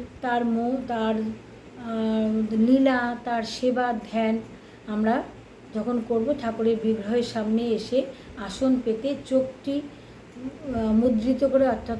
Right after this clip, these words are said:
চোখ বুজে আমরা স্থির হয়ে ধীর স্থিরভাবে তাকে দেখতে থাকব। ঠাকুরের পাদপদ্ম অনুধ্যান আমরা কর-, করব যখন, ঠাকুরের পদযুগল অর্থাৎ তার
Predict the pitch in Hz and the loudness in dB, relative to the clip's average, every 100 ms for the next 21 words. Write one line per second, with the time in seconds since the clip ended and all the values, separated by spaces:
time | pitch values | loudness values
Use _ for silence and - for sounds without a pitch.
0 | - 262 269 226 214 220 262 262 208 220 | -2 4 4 4 -2 -2 0 0 0 -4
1 | - - 269 294 262 233 254 349 - - | -4 -6 -2 0 0 2 2 2 -4 -16
2 | - - - - - 233 208 277 285 - | -20 -20 -20 -18 -10 -2 4 4 4 -2
3 | - 254 247 214 220 294 - - - - | -2 0 0 0 0 0 -2 -14 -20 -18
4 | - 202 - 294 226 220 - 220 - 185 | -12 -10 -2 0 4 2 0 -6 -8 -10
5 | - 180 - - - - - - - - | -10 -14 -14 -20 -20 -20 -20 -20 -20 -20
6 | - - 285 302 330 - 269 233 262 269 | -14 -6 -2 0 0 2 0 4 4 6
7 | 285 226 277 285 247 262 214 233 262 247 | 2 4 4 4 4 2 2 0 2 2
8 | 220 214 214 208 - - 220 214 208 208 | 0 -2 -2 -8 -8 -6 -2 0 0 0
9 | 190 - 247 - - 233 226 269 269 240 | -2 -2 -4 -4 -6 -6 0 2 2 0
10 | 220 240 240 226 202 202 202 240 226 233 | 2 4 4 2 -2 -4 -6 -8 -4 -4